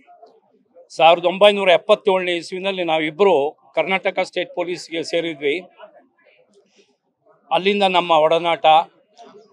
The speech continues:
ನಂದು ಒಂದು ಒಡನಾಟದ ಜೊತೆಗೆ ನಾನು ಹುಟ್ಟಿದ್ದು ಸಾವಿರದ ಒಂಬೈನೂರ ಐವತ್ತೆರಡು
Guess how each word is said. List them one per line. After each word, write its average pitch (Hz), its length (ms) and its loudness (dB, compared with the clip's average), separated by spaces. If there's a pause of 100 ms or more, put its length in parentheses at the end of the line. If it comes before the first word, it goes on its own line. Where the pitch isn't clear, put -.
(240)
ನಂದು 208 340 0
ಒಂದು 220 300 2
ಒಡನಾಟದ 202 520 0
ಜೊತೆಗೆ 180 640 -2 (140)
ನಾನು 185 240 2
ಹುಟ್ಟಿದ್ದು 214 400 0
ಸಾವಿರದ 190 320 4
ಒಂಬೈನೂರ 190 500 -2
ಐವತ್ತೆರಡು 175 680 -2